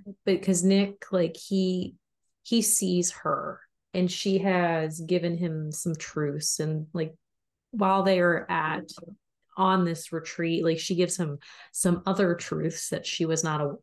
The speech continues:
like, he was not aware of. And so it really does solidify their relationship, but then it does make him realize that she,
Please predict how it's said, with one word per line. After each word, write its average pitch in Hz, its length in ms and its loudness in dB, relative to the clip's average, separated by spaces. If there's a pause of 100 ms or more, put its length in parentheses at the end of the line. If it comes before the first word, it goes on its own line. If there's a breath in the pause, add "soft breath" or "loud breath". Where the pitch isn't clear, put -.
like, 160 80 -6
he 196 240 2
was 185 140 4
not 156 180 0
aware 151 380 -2
of. 156 260 -2 (600 loud breath)
And 196 120 4
so 208 160 4
it 196 120 2
really 214 240 4
does 175 680 0 (1200)
solidify 196 880 2
their 226 180 2
relationship, 220 880 -2 (340)
but 190 180 0
then 175 180 0
it 165 180 -2
does 160 800 -2 (140)
make 160 320 0
him 165 300 -2
realize 156 680 -2
that - 200 -4
she, 165 880 -2